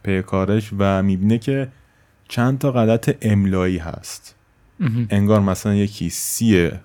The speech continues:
Speaker 1: کوچیک انگلیسی رو اس نوشته باشه که واسه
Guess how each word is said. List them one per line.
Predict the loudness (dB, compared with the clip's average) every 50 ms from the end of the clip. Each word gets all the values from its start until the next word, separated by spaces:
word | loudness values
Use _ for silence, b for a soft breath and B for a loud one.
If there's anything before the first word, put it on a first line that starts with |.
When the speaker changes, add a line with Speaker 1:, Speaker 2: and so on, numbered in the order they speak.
| _ _
Speaker 1:
کوچیک | -6 -6 -4 -4 -4 -4 -2 -2
انگلیسی | -2 -2 -2 -2 -2 -2 -4 -4 -2 -2 -2
رو | 0
اس | 0 0 0 0 -2 -2
نوشته | -4 -2 -2 -4 -4 -6 -8 -6 -6 -4
باشه | -4 -6 -6 -8 -8 -10 -10 -10 -12 _ _ _ _ _ _ _ _ _
که | -4 -2 0 2 2
واسه | 2 2 0 0 0 -2 0 0 2 2 2 0 -2